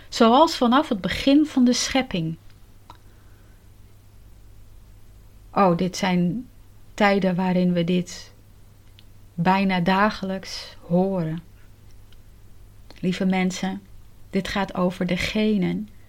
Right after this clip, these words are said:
die zich tot het lichaam van Christus rekenen, die zichzelf deel van de gemeente noemen. Dat zijn de spotters die zullen zeggen: "Waar is de vervulling van de belofte van zijn komst?"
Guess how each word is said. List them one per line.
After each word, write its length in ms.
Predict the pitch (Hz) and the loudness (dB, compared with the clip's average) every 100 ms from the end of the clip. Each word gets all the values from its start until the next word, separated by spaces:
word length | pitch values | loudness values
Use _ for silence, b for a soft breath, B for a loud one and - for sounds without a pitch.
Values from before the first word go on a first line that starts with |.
| b b b b | b b b b
die 120 | - | -2
zich 200 | 202 202 | 0 -2
tot 180 | - 196 | -4 -6
het 140 | 180 190 | -6 -2
lichaam 400 | 202 - 190 185 | -2 0 -4 -4
van 220 | 185 185 | -4 -4
Christus 540 | - 208 - - 180 | -2 -4 -4 -8 -8
rekenen, 720 | 170 175 175 165 - 165 165 - - - | -4 0 2 0 -2 -4 -4 -8 -20 -10
die 140 | 180 190 | -6 -4
zichzelf 600 | - 190 - 214 196 196 | -4 -6 -2 0 0 4
deel 380 | 226 226 208 202 | 6 6 6 0
van 240 | - 190 | -4 -4
de 80 | 190 | -4
gemeente 600 | - 190 202 233 247 202 | -2 0 2 4 2 2
noemen. 360 | 185 175 165 165 - - - - - b b b b b b b b - - | 2 2 0 -6 -14 -20 -20 -20 -20 b b b b b b b b -20 0
Dat 180 | 233 240 | 0 4
zijn 240 | 262 214 | 4 4
de 80 | 208 | 2
spotters 540 | - 226 202 190 190 | -2 -4 -4 -4 -2
die 120 | 214 | 0
zullen 280 | 208 208 196 | 0 0 0
zeggen: 440 | 185 185 180 185 180 b b | 0 0 0 -2 -4 b b
"Waar 440 | 208 262 277 277 247 | 6 8 10 8 6
is 160 | 220 | 4
de 140 | 214 202 | 0 0
vervulling 720 | 208 185 208 190 208 269 247 | 0 0 0 2 2 0 2
van 180 | 196 | 2
de 80 | 180 | 4
belofte 540 | 180 202 185 185 - 190 | 4 4 2 0 -4 -4
van 220 | 196 185 | -2 -2
zijn 160 | 196 | -2
komst?" 560 | 180 202 247 311 - - | 0 0 0 -4 -10 -16